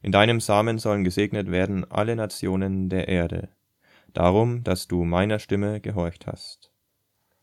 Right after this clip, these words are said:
Aus diesen Worten sehen wir, dass die Verheißung an Abraham, erster Mose zwölf,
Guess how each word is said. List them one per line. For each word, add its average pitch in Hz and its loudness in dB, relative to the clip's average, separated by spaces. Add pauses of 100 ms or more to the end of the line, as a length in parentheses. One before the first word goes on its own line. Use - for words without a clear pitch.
(560)
Aus 92 0
diesen 110 2
Worten 110 4
sehen 107 0
wir, 120 -4 (120)
dass 92 -6
die 92 -6
Verheißung 95 0
an 90 -2
Abraham, 104 -2 (200)
erster - -8
Mose 90 -4
zwölf, 92 -6